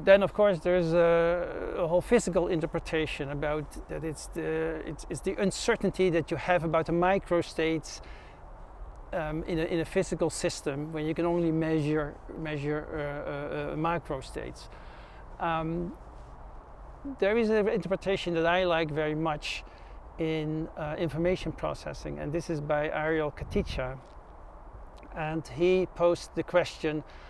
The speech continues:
so let's say I have a probability distribution over a set of variables, and we know that the only rules for manipulating these probability distributions are sum and product rules. That's what probability theory is about.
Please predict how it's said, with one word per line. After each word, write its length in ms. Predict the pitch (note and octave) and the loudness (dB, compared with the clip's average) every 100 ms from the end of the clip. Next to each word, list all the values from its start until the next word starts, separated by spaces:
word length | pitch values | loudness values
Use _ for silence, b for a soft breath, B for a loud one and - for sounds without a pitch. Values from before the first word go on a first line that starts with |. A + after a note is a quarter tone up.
| B B | B B
so 400 | - D3+ D3+ E3 - | -2 2 2 0 2
let's 220 | E3+ D#3+ | 2 4
say 160 | F3+ E3+ | 6 6
I 40 | |
have 120 | E3 | 4
a 60 | D3+ | 0
probability 580 | - E3 E3 A3 A3+ F#3+ | 2 4 6 6 6 4
distribution 640 | F3+ - D#3+ D#3 D#3+ E3+ | 2 0 0 0 0 0
over 280 | F3 D#3 D#3+ | 0 0 0
a 60 | C#3 | -2
set 220 | D#3+ D#3 | -2 -2
of 80 | C#3+ | -2
variables, 720 | C#3 B2+ C#3 D#3 F#3 - - B B B B - | -2 -2 0 0 -2 -4 -12 B B B B -6
and 360 | D3+ D#3 D#3+ | -4 -2 0
we 100 | D#3 | 2
know 240 | E3 F3+ F3+ | 6 6 6
that 140 | E3 | 4
the 80 | D#3+ | 4
only 300 | G#3+ G#3 G3 | 4 6 6
rules 680 | D#3+ F#3+ F3 D#3 C#3 - - - - - - | 8 10 8 6 -2 -10 -14 -16 -16 -16 -16
for 180 | - D#3 | -6 0
manipulating 640 | D#3 F3+ G3 F#3 F3+ D3 | 2 2 4 4 4 4
these 160 | D#3+ C#3+ | 0 -2
probability 540 | - D3+ D#3 E3+ E3 | 0 0 4 4 2
distributions 840 | D#3+ D3+ - D3+ D3+ C#3+ - C#3+ - | -2 -4 -4 -4 -4 -4 -6 -8 -8
are 280 | D3 C#3 C#3 - - - - - - - | -6 -6 -6 -10 -14 -16 -14 -10 -10 -10
sum 340 | - D#3+ D3+ | -2 -2 0
and 140 | D3+ D3 | -4 -2
product 380 | E3 C#3+ C3 - | -2 -2 -4 -4
rules. 320 | B2 A#2+ - | -6 -6 -8
That's 280 | C#3 - - - | -8 -8 -12 -8
what 200 | - C#3+ | -6 -4
probability 480 | - C#3+ D3 C#3+ - | -2 0 0 0 -2
theory 760 | C#3+ D#3 C#3 C#3 - - C#3+ C3+ | -2 -2 -2 -4 -8 -6 -4 -4
is 180 | C#3+ C#3 | -6 -6
about. 400 | C#3+ C3 C3+ | -6 -6 -8